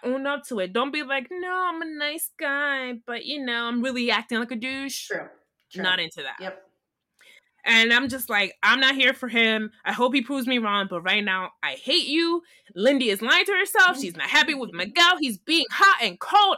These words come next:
Speaker 1: I am angry."
Speaker 2: <laughs> Woo! Okay. <laughs> Uh, anything else? Something else, right? Well, Sasha starts to come for him.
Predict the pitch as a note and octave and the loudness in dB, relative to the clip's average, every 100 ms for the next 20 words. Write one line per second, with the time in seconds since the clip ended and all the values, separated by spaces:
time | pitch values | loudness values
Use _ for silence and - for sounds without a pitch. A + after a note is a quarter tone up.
0 | - F4 E4 A3 G#3+ - D#4 A3+ F#3 - | 4 4 6 4 2 2 2 2 -4 -12
1 | - - _ _ C4 - _ C#4 C#4+ C5 | -20 -20 _ _ -20 -20 _ -16 -12 -6
2 | C#5 - - - D4+ - C4+ - - D#4 | -4 -2 4 6 6 2 -4 -4 -2 -2
3 | G#4 - D4+ F#4 E4 B3+ C#4 - E4+ - | -2 -2 2 2 0 -6 -8 -10 -20 -20
4 | C#4 - - - - C#5+ - - _ _ | -20 -20 -18 -20 -14 -14 -14 -18 _ _
5 | - - - - - - A#3 A#3+ A#3 B3+ | -20 -20 -20 -20 -20 -2 2 4 2 0
6 | E4 G4+ F4 C#4+ G4+ - G4 F#4+ E4 F3 | -4 -6 -4 -2 -4 -4 -4 -4 -6 -6
7 | E3+ C#4+ C#4+ D#4+ - - _ _ _ _ | -10 -8 -4 -4 -6 -16 _ _ _ _
8 | _ _ _ _ _ _ _ _ _ _ | _ _ _ _ _ _ _ _ _ _
9 | _ _ _ _ _ _ C4 C4+ B3+ - | _ _ _ _ _ _ 0 2 2 -2
10 | D4+ E4+ E4+ C4+ C4 - - C#4+ C4+ - | 0 0 0 0 0 -4 4 6 6 2
11 | - - G#3+ F#3+ D#3 - C#3+ - | -10 -8 -4 -4 -6 -8 -12 -12